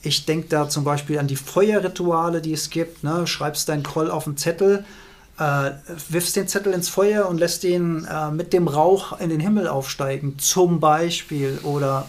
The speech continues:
oder, oder, oder. Und das, ähm,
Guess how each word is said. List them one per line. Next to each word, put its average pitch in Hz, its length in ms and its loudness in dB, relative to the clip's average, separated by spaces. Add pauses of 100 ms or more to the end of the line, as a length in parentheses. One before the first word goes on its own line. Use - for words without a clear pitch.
oder, 175 280 2
oder, 170 240 0
oder. 175 400 -2 (640)
Und 180 260 2 (420)
das, - 400 0
ähm, 156 260 0